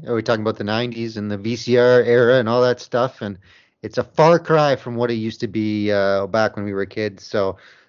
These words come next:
there will be a lot of football consumed, no matter how many leagues are playing at the same time.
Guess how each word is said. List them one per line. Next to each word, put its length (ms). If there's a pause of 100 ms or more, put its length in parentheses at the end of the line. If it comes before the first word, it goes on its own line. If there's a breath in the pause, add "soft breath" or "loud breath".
(120 soft breath)
there 160
will 100
be 260 (180)
a 140
lot 440 (300)
of 180
football 360
consumed, 640
no 200
matter 520 (120)
how 140
many 160
leagues 240
are 60
playing 240
at 100
the 60
same 180
time. 180